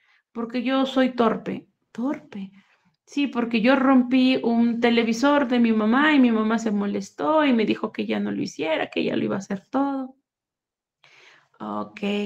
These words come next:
entonces pasó. A ver si lo intentamos esta vez y, este, y a ver si es que rompes algo. Yo creo que no lo vas a hacer porque ya aprendiste de la primera experiencia, ¿no? No, niño.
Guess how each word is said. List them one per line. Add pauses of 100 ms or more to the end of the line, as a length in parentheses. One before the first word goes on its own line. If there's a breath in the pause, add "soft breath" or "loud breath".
(280)
entonces
pasó.
A
ver
si
lo
intentamos
esta
vez (480 soft breath)
y,
este,
y
a
ver
si
es
que
rompes
algo. (520)
Yo
creo
que
no
lo
vas
a
hacer
porque
ya
aprendiste
de
la
primera
experiencia,
¿no? (720)
No,
niño.